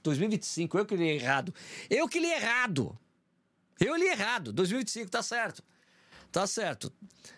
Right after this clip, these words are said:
Tá até, tá certo, Silvão. A partir do ano que vem, porque o percurso desse ano já tá fechado, é isso. A partir do ano que vem, por isso que era um spoiler. Ah, dois mil e vinte e cinco vai passar por dentro do Mercadão.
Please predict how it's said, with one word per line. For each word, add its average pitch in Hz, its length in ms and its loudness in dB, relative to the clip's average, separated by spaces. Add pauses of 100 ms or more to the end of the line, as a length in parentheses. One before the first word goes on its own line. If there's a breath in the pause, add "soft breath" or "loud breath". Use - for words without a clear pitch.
(160 loud breath)
Tá 202 80 2
até, 240 260 0
tá 196 320 -2
certo, 208 300 -4
Silvão. 180 360 0
A 139 60 0
partir 196 320 0
do 240 120 2
ano 240 100 0
que 233 140 -4
vem, 180 340 2
porque 156 480 2
o 147 160 2
percurso 160 320 0
desse 160 240 -2
ano 147 80 -8
já 135 100 -2
tá - 120 -4
fechado, - 380 -6
é 101 80 2
isso. - 180 -6 (360 loud breath)
A - 40 -20
partir 127 320 0
do 214 100 0
ano 240 140 0
que 269 140 -8
vem, 165 300 0
por 139 140 -2
isso - 80 -2
que - 80 -4
era 220 80 -2
um 208 40 2
spoiler. 127 680 2
Ah, 220 340 0
dois 120 200 2
mil 180 80 2
e 202 40 2
vinte 214 160 2
e - 40 -6
cinco 247 500 -2
vai 226 120 2
passar 190 280 0
por 175 80 -4
dentro 165 160 2
do 151 80 0
Mercadão. 143 420 2